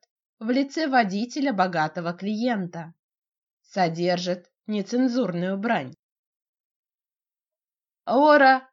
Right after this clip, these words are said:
Вайс. Попытки Маримар. Начало. "Маримар,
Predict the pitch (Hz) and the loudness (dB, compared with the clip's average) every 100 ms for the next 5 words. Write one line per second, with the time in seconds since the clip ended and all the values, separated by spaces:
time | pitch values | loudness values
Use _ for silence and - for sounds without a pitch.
0 | - 214 233 147 151 - - _ _ _ | -8 4 4 4 -2 -18 -20 _ _ _
1 | _ _ 190 180 190 220 233 - 214 214 | _ _ 4 4 2 -2 -4 -8 -8 -8
2 | 220 _ 247 254 247 214 160 117 - _ | -12 _ 0 2 2 2 -2 -6 -12 _
3 | _ _ _ _ _ _ _ _ _ _ | _ _ _ _ _ _ _ _ _ _
4 | _ _ _ _ _ _ _ _ _ _ | _ _ _ _ _ _ _ _ _ _
5 | _ 180 196 196 - 247 247 160 139 _ | _ -4 2 2 2 4 4 2 -6 _
6 | _ _ _ _ _ _ _ _ _ _ | _ _ _ _ _ _ _ _ _ _
7 | _ _ _ _ _ _ _ _ _ _ | _ _ _ _ _ _ _ _ _ _
8 | _ _ _ 175 190 196 196 170 160 | _ _ _ 0 2 4 4 2 0